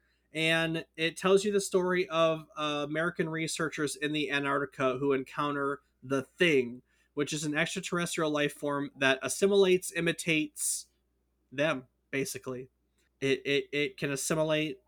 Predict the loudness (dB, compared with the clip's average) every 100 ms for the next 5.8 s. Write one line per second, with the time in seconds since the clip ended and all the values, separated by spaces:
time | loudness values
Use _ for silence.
0 | -4 -2 0 0 -2 0 0 0 0 -2
1 | -2 -4 -6 -10 -12 -10 -8 -8 -4 -2
2 | -2 -6 -10 -10 -10 -8 -6 -4 -2 -2
3 | 0 0 -2 -4 -6 -4 -4 -2 -6 -4
4 | -10 -10 -14 _ _ _ _ -20 -20 _
5 | _ _ -2 2 2 0 -4 -6